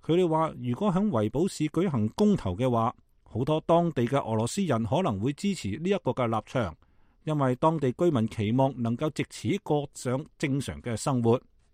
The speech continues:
亦有俄羅斯嘅網民話，同芬蘭相接壤，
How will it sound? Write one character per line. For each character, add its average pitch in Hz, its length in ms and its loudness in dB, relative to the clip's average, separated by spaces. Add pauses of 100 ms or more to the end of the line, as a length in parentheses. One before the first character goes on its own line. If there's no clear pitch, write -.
(440)
亦 175 160 0
有 180 240 4
俄 127 160 4
羅 127 140 2
斯 - 160 -2
嘅 196 200 4
網 147 280 2
民 101 180 0
話， 110 260 0 (520)
同 131 240 4
芬 226 240 0
蘭 120 180 2
相 220 320 2
接 - 120 -2
壤， 135 360 2